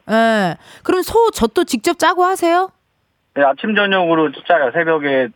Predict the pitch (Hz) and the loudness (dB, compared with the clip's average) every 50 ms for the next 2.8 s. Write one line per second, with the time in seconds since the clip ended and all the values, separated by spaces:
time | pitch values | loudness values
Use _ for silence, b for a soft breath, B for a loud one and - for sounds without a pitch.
0 | _ _ _ - 135 143 135 147 156 165 160 - - _ _ _ _ - 131 131 | _ _ _ -4 -4 -2 -2 -2 -2 -2 -2 -4 -8 _ _ _ _ -6 -2 -2
1 | 127 120 120 - - 110 107 104 92 - - _ - 135 131 127 113 95 - _ | -2 -2 -4 -4 -4 -4 -4 -4 -8 -10 -16 _ -6 -2 0 0 0 -2 -6 _
2 | _ _ - - 226 247 220 214 190 185 185 190 196 190 180 156 | _ _ -4 -2 0 2 2 2 0 0 0 0 0 -2 -2 -4